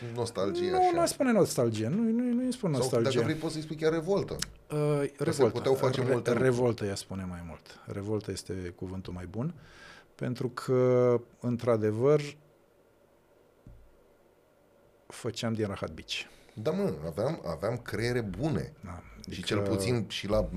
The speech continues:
Speaker 1: și la Pitești, și la Craiova, și peste tot am avut, nu mai vorbesc de Câmpul Lung, am avut oameni foarte inteligenți, oameni foarte aplecați către tehnică,
Speaker 2: Da.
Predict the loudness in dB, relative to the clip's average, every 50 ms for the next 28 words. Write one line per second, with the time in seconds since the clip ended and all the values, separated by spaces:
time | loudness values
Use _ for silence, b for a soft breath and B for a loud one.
0 | -4 -4 -4 -6 -6 -2 -2 -2 -4 -4 -12 -8 -4 -2 -2 -2 -2 -6 -10 -12
1 | -12 -12 -10 -6 -4 -2 -2 -2 -2 0 2 2 4 4 2 0 0 -2 -4 -6
2 | -6 -12 -16 -16 -8 -4 -2 -2 -2 -2 -4 -4 -4 -4 -4 -2 -2 0 0 -2
3 | -2 -4 -4 -6 -6 -6 -8 -8 -8 -10 -10 -8 -8 -6 -6 -6 -6 -8 -8 -10
4 | -10 -10 -12 -10 -8 -6 -6 -4 -4 -4 -4 -4 -4 -2 -2 -2 -2 -2 -4 -6
5 | -8 -4 -2 0 0 0 -2 -6 -6 -6 -8 -6 -4 -4 -4 -4 -4 -4 -4 -6
6 | -4 -2 -2 -2 0 0 -2 -2 -2 -4 -6 -6 -6 -8 -8 -6 -6 -6 -4 -4
7 | -6 -4 -4 -6 -6 -6 -8 -8 B B